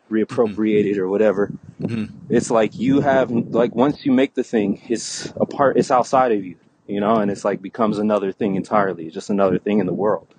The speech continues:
Speaker 1: And
Speaker 2: Yeah, like, like, well, like, you know, you think of, like, you know, obviously the most historically, you know, contentious, you know, is the, the swastika, of course, or, like,
Speaker 1: Yeah, yeah.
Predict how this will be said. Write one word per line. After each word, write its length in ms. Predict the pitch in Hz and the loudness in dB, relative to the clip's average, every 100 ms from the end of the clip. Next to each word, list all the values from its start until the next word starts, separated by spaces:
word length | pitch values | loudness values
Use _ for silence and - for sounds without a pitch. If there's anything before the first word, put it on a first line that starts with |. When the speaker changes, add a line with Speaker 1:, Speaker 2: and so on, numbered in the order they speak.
| _ _ - | _ _ -8
Speaker 1:
And 380 | - - - | -2 0 2
Speaker 2:
Yeah, 100 | - | 0
like, 180 | - 156 | 2 2
like, 300 | - - - 139 | 2 2 0 0
well, 180 | 156 | 0
like, 160 | 143 120 | 0 -2
you 120 | 139 | -4
know, 100 | 131 | -2
you 120 | 117 113 | -2 -2
think 160 | 139 | -2
of, 140 | 117 104 | 0 2
like, 260 | 101 90 | 0 0
you 80 | 113 | -4
know, 160 | 95 92 | -2 -2
obviously 300 | 95 92 101 | -2 -4 -6
the 60 | |
most 300 | 95 95 87 | -2 0 0
historically, 920 | - - - 95 92 - 98 87 85 - 87 - - - | -2 -2 0 2 0 2 0 2 -2 2 2 2 -2 -10
you 60 | |
know, 220 | 90 90 90 - - - - - - - | -6 -6 -4 -2 -2 2 2 4 2 0
contentious, 760 | - 107 - 104 110 95 - - _ | 0 0 0 0 0 0 -2 -8 _
you 160 | - 101 | -6 -2
know, 260 | 95 92 101 | 0 0 -2
is 240 | 107 98 85 | -2 -2 -2
the, 280 | 98 90 | -6 -6
the 180 | 92 98 | -6 -4
swastika, 600 | - - 101 - 90 87 | -4 0 2 2 -2 -6
of 120 | 85 | -8
course, 340 | - 90 90 - | -4 -4 -2 -4
or, 60 | |
like, 340 | 90 85 85 - | -2 -2 -4 -2
Speaker 1:
Yeah, 200 | 113 135 | 0 2
yeah. 300 | 98 127 120 | 4 2 0